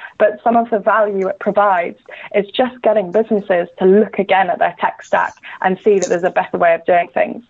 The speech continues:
And we've seen that in banks where they've tried, say, a P O C of blockchain and, and thought, "Actually, this isn't the best technology to use, but, uh,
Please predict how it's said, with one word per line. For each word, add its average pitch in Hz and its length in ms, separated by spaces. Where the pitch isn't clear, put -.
And 202 140
we've 196 240
seen 233 240
that 185 240
in 185 140
banks 233 440
where 185 200
they've 175 220
tried, 175 400
say, 170 160
a 175 60
P 220 240
O 190 200
C 196 220
of 170 160
blockchain 190 600
and, 190 220
and 185 180
thought, 180 400
"Actually, 202 580
this 226 140
isn't 269 300
the - 80
best 185 240
technology 190 460
to 196 140
use, 190 380
but, - 140
uh, 185 140